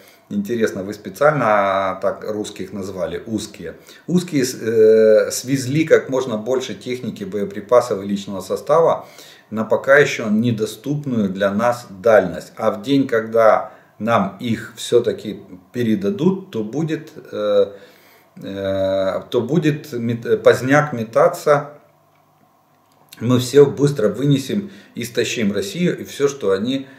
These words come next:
полгода туда свозили. После чего наше широкомасштабное наступление будет всего лишь делом техники. А узкие будут раньше, э, будут разве что бежать и из автоматов отстреливаться. Ну,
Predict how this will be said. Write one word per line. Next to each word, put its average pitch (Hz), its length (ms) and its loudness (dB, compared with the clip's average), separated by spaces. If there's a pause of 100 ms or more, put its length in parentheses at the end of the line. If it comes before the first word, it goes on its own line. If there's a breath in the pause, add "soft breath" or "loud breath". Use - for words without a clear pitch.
(220 loud breath)
полгода 110 480 4
туда 98 520 2
свозили. 90 560 -6
После 143 360 0
чего 143 400 -4
наше 113 320 -6
широкомасштабное 98 800 -4
наступление 123 640 -10
будет 120 280 -10
всего 104 340 -10
лишь 117 240 -10 (260 soft breath)
делом 104 460 0
техники. - 600 -10 (200 loud breath)
А 107 140 0
узкие 165 760 -2 (220 loud breath)
будут 143 420 -8
раньше, 120 560 0 (360 loud breath)
э, 104 220 2
будут 127 380 -2
разве 123 280 6
что 113 180 -6
бежать 107 480 2 (100)
и 107 180 -6
из 95 120 -4
автоматов 98 560 -2
отстреливаться. 85 840 -6 (680 loud breath)
Ну, 165 440 2